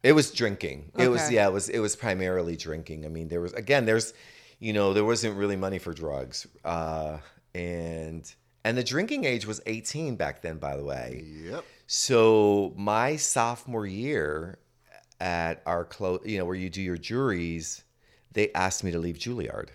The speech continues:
Speaker 2: Wow.
Speaker 3: No, really?
Speaker 1: Yes. So,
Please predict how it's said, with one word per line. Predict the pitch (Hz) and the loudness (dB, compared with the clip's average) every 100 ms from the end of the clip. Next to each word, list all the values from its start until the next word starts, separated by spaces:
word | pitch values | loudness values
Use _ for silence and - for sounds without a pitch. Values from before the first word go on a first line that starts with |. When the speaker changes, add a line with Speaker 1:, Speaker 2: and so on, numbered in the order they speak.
| - | -16
Speaker 2:
Wow. | 160 165 175 160 139 131 - | -12 -10 -8 -8 -8 -10 -14
Speaker 3:
No, | 95 110 135 151 139 98 87 - | -12 -6 -4 -2 -2 -4 -8 -16
really? | 92 151 320 427 403 - | -6 -2 0 0 -2 2
Speaker 1:
Yes. | 101 76 - - - _ _ _ _ _ _ - | 4 4 4 -4 -6 _ _ _ _ _ _ -10
So, | - - 107 101 95 95 90 87 | -4 2 10 10 10 6 2 -2